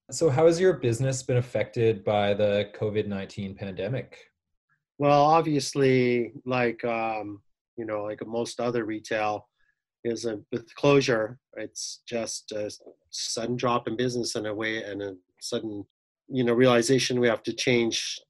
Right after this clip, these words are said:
Speaker 2: gears and, and try and, and cobble together some, some systems to, like, do curbside pickup, more online sales, you know, et cetera, et cetera. So it's, it's been a, a kind of a learning, a quick learning curve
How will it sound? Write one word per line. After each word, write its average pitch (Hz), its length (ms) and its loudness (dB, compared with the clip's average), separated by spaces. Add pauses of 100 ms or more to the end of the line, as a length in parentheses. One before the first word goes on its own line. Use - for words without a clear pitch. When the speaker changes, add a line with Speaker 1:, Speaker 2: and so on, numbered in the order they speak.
(260)
Speaker 2:
gears 123 460 0
and, 104 180 -6
and 104 240 -6
try 107 260 -2
and, 98 260 -6
and 95 160 -8
cobble 120 340 0 (140)
together 113 340 -2
some, 107 320 -8
some 104 240 -10
systems 110 500 -8
to, - 160 -8
like, 95 220 -8 (320)
do 113 240 -2 (120)
curbside 113 420 -4
pickup, 131 440 -2
more 107 220 -2
online 95 380 -4
sales, 123 800 -6 (720)
you 113 40 -2
know, 98 80 -2
et 92 140 -8
cetera, 98 300 -6
et 82 100 -14
cetera. 95 420 -10 (260)
So 98 240 -8
it's, 95 180 -12
it's 101 120 -14
been 120 160 0
a, 107 200 -2 (420)
a 104 240 -6
kind 131 160 -2
of 113 60 -6
a 113 40 -8
learning, 113 440 0
a 107 80 -8
quick - 280 -4
learning 117 280 -2
curve 92 300 -6